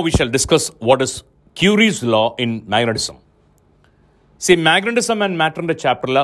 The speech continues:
വളരെ ഇമ്പോർട്ടന്റ് ആയ ഒരു law ആണ് Curie's law. See, Curie's law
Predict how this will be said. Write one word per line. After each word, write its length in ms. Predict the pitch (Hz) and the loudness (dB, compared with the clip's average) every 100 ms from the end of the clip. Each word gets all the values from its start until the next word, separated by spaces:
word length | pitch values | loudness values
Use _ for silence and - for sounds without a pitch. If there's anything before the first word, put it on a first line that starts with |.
| 113 | 2
വളരെ 240 | 127 175 185 | 2 2 0
ഇമ്പോർട്ടന്റ് 440 | 120 151 151 143 127 | 2 2 2 2 2
ആയ 100 | 120 | 2
ഒരു 100 | 113 | 0
law 100 | 110 117 107 | 2 2 0
ആണ് 140 | 127 - _ _ _ _ - | -4 -12 _ _ _ _ -4
Curie's 400 | 160 147 151 135 - _ 107 | 0 4 2 0 -8 _ -6
law. 100 | 98 - _ _ _ _ _ _ _ _ _ _ _ _ _ - | -6 -6 _ _ _ _ _ _ _ _ _ _ _ _ _ -4
See, 120 | 233 226 233 | -2 0 2
Curie's 380 | 269 285 277 202 | 4 4 4 4
law 120 | 190 | 4